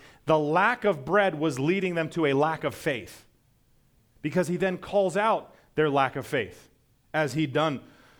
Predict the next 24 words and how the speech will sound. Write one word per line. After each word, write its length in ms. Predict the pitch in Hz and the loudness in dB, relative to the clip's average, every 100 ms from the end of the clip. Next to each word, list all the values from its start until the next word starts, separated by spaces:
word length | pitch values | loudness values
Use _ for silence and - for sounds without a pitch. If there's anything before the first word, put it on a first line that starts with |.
| - - | -20 -4
before. 460 | 120 - 202 123 82 - - _ _ _ _ _ _ _ _ _ _ _ _ _ _ | -2 2 4 2 -2 -14 -20 _ _ _ _ _ _ _ _ _ _ _ _ _ _
He 240 | - 214 277 | -4 0 2
knows 560 | 196 151 180 226 - - _ _ _ | 2 2 2 0 -6 -18 _ _ _
that 260 | 131 156 117 | -2 -2 0
they're 240 | 151 233 | 0 2
discussing 840 | 240 180 - 226 233 - 156 147 160 - _ | 0 -2 -4 -2 -2 -2 -6 -6 -10 -18 _
their 180 | 120 160 | -2 0
need 340 | 156 165 208 160 | 0 -2 -2 0
for 200 | 160 135 | 0 0
bread 340 | 143 226 233 | 2 2 2
amongst 400 | 127 120 117 - | -2 -4 -6 -6
themselves, 540 | 120 107 127 107 101 - | -10 -6 -2 -2 -4 -6
and 220 | 151 143 | -6 -2
they 160 | 143 | -2
must 360 | 147 160 180 - | -2 0 -2 -4
not 540 | 156 165 214 294 - - - - | -6 0 2 2 -2 -20 -14 -4
have 180 | 147 | -2
been 160 | 127 131 | -2 -6
talking 640 | - - 262 320 240 175 | -6 0 2 2 0 -2
about 340 | 131 104 101 104 | 0 0 0 -2
it 260 | 190 - _ _ _ _ - | -4 -8 _ _ _ _ -4
in 200 | 165 165 | -2 -2
faith-filled 1200 | 156 - - 208 202 - - - 160 135 135 143 - - | -6 -8 0 0 -2 -10 -20 -6 -2 0 -2 -6 -14 -20
terms, 600 | - 202 151 92 76 - | -4 -2 0 -4 -12 -20